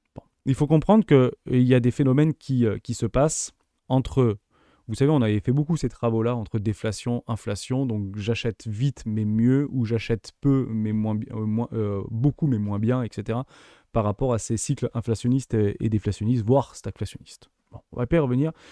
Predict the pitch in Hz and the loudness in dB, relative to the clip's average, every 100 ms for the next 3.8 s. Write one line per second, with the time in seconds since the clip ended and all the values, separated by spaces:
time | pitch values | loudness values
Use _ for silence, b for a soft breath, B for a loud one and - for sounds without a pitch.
0 | B B - 131 127 180 165 135 151 123 | B B 6 8 10 8 6 2 0 0
1 | 151 139 113 107 135 - 127 139 170 - | 0 0 -2 -4 -4 -4 -2 0 0 -4
2 | b b b 117 117 120 117 113 113 120 | b b b 0 4 4 4 2 0 -2
3 | 123 127 120 113 - - 147 120 | -2 -2 -2 0 0 -2 -2 -2